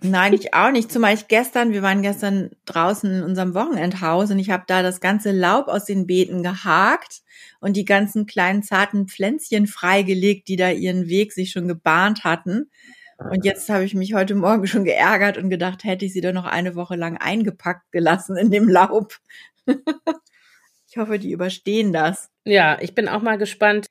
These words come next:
Speaker 2: wie das jetzt hier mit dem Wetter sich entwickelt, weil angeblich soll das ja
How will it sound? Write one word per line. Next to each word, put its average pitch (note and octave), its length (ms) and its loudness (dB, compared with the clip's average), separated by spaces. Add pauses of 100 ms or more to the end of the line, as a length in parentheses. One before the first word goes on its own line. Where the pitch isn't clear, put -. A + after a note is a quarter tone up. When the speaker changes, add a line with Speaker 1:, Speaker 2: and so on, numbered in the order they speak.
(140)
Speaker 2:
wie G#3+ 100 -2
das G3+ 220 4
jetzt G3+ 240 0
hier A3 140 0
mit G3+ 100 -4
dem F#3+ 140 -2
Wetter B3+ 200 2
sich G#3 140 -4
entwickelt, G#3+ 420 -2
weil G#3 120 4
angeblich G#3+ 480 -4
soll A3 160 2
das A3+ 160 -4
ja G#3 400 -2